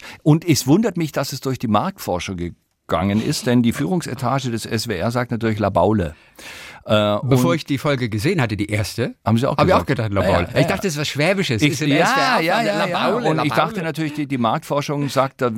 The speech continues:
Speaker 1: nennen das um in Dogs of Freiburg. Oder
Speaker 2: Dogs.
Speaker 1: Game of Schwarzwald oder irgendwie sowas, ja.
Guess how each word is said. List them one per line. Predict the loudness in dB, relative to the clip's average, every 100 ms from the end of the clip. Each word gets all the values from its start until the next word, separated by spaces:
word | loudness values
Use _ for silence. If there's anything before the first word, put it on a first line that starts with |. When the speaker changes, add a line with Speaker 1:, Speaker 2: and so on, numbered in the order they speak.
| 0
Speaker 1:
nennen | 0 0 2 2
das | 2 2
um | 2 2
in | 2
Dogs | 4 0 0
of | -8 -8
Freiburg. | -4 -2 2 4 4 0 -10 _ _ -20 -20 -20 -20 -20 -6 0
Oder | 2
Speaker 2:
Dogs. | 2
Speaker 1:
Game | 0 0
of | 0 -2
Schwarzwald | -2 -2 -2 -4 -4 -2
oder | -2 -2
irgendwie | 0 -2 -2 -2
sowas, | -2 -4 -6 -2
ja. | 2 2